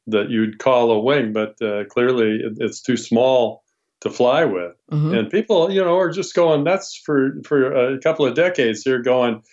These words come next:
Speaker 1: "Well, maybe they waved them at each other or something,"
Speaker 2: <laughs>
Speaker 1: you know? And, and Mark and I are going, "You know, they needed to cover their babies before there was ever a feather, before there was ever a wing. They had to brood their babies somehow." And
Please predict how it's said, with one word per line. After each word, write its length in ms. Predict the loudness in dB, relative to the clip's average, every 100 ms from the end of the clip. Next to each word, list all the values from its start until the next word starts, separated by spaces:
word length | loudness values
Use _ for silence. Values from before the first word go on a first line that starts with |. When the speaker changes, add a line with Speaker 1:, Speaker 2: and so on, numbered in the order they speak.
| _ _
Speaker 1:
"Well, 140 | 0 2
maybe 280 | 2 2 2
they 200 | 0 0
waved 500 | 0 0 -2 -4 -4
them 220 | -2 -2
at 120 | -6
each 280 | -8 -8 -4
other 420 | -4 -4 -8 -10 _
or 60 | -8
something," 480 | -4 0 0 0 0
Speaker 2:
<laughs> 20 |
Speaker 1:
you 60 | 0
know? 120 | -2 -6 _ _ _
And, 320 | 0 0 0 0
and 180 | 0
Mark 300 | 2 2 2
and 120 | 0 0
I 180 | 0
are 120 | 2 0
going, 360 | 0 -2 -2
"You 160 | -4 0
know, 400 | 2 2 0 -4 -6
they 160 | -2
needed 320 | 0 -2 -2 -4
to 80 |
cover 280 | 0 0 0
their 200 | 0 0
babies 560 | 2 2 0 -4 -8 -6
before 420 | -6 -2 2 2
there 140 | 2
was 180 | 0 0
ever 300 | 0 0 -2
a 100 | -2
feather, 340 | -2 -2 -2 -4
before 420 | -6 -2 0 2
there 140 | 2
was 220 | 0 0
ever 280 | 0 0 0
a 100 | 0
wing. 260 | 0 -2 -4 _ -20 _ -4
They 100 | 0
had 320 | 2 2 0
to 80 | -2
brood 380 | 2 2 2
their 160 | 0 2
babies 500 | 2 2 0 -6 -4
somehow." 540 | 0 0 0 0 -2 -4 _ _ _ -6
And 400 | 0 2 2 -2